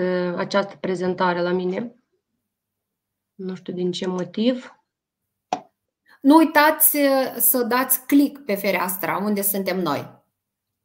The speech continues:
Speaker 2: Perfect. Acum este.
Speaker 1: Este, da?
Speaker 2: Da.
Speaker 1: Așa.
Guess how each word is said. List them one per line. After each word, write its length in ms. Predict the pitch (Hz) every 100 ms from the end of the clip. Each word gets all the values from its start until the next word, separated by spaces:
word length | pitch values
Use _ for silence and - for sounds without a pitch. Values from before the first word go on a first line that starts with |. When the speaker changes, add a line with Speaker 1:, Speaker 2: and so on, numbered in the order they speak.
| _ _ _ _ _ - - - _ 170 143 _ _ _ _ _ _ _ _ _ _ _ _ _ _ _ _ _
Speaker 2:
Perfect. 680 | 285 285 285 175 - - _ -
Acum 360 | 247 240 269
este. 760 | 254 214 160 - 131 - - _ _ _ _ _
Speaker 1:
Este, 380 | - 196 190 190
da? 340 | 175 202 339 - _ _
Speaker 2:
Da. 500 | 202 190 170 196 196
Speaker 1:
Așa. 260 | 175 -